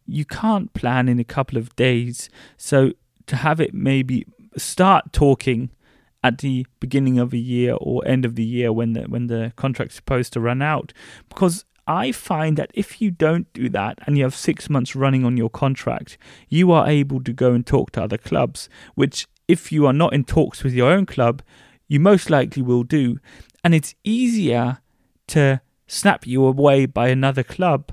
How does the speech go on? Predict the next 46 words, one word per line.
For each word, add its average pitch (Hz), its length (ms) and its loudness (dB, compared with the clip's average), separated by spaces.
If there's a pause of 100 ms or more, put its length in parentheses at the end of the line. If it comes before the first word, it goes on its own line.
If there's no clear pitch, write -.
(360)
if 170 200 0
you 151 100 4
only 143 140 2
have 131 100 2
a 131 60 -2
couple 143 320 0
of 127 60 -2
months 131 220 -2
running, 170 240 0
'cause 139 300 -2
then 185 400 4 (300)
you 175 200 6
are 160 140 4
able 135 260 2
to 170 120 -6
plan 226 320 0
again. - 340 -6 (240)
You 147 100 2
have 139 120 2
your 135 100 4
six - 340 -6
months, 165 360 0
you 165 60 2
know, 143 200 4
in 175 140 2
six - 280 -6
months' 147 220 0
time, 139 300 2
I'm 135 200 0
going 127 280 2
to - 200 -8
X, - 240 -4
Y, 120 200 0
Z, 151 420 2 (640)
and 147 140 2
you 147 80 2
can 143 160 -2
start 139 320 0
preparing 180 400 0
for - 180 -4
it - 200 -4 (340)
instead 139 260 0
of 131 160 -2
waiting 151 360 2
until 131 240 0
May, 135 240 0